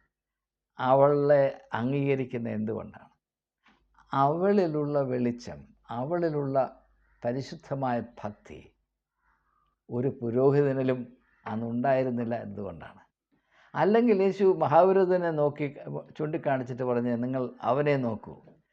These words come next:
യേശു പറഞ്ഞല്ലേ, "അ-, അത്തിവൃക്ഷത്തെ നോക്കി ഒരു ഉപമ പഠി-, പഠിപ്പീൻ" എന്ന് പറഞ്ഞില്ലേ? അതാ അവിടെ വിളഞ്ഞു നിൽക്കുന്ന ഗോതമ്പിൻ്റെ പാടമുണ്ട്, "അതിനെ നോക്കി ഒരു ഉപമ പഠിപ്പീൻ"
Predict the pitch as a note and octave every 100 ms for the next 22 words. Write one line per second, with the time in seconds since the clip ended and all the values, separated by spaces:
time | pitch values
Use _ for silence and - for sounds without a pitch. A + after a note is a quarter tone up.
0 | _ - E3 G3 F3 D3+ C3 A#2 C3 -
1 | - _ _ C#3 C#3 G#3 G#3 F3 F#3 -
2 | F3 D#3 D3+ D#3+ C#3+ B2+ C#3 C#3 B2+ A2+
3 | G#2+ - G#2 - G#2+ D#2 D3 C#3 C#3 G#2
4 | D2 - _ _ _ _ _ _ _ _
5 | - - D3 D#3+ D3+ D#3+ G#3 F3+ C3 -
6 | - _ _ _ _ _ _ _ _ _
7 | _ _ _ _ - C#3+ D#3 F3 F#3+ F3
8 | E3 F3 D#3+ C#3 B2+ D3 D#3+ D#3 D3 C#3
9 | B2 B2+ C3+ A#2 G#2+ A#2+ C#3+ C#3+ C#3 C#3
10 | C3 D3 F3 D#3 C3+ - A2+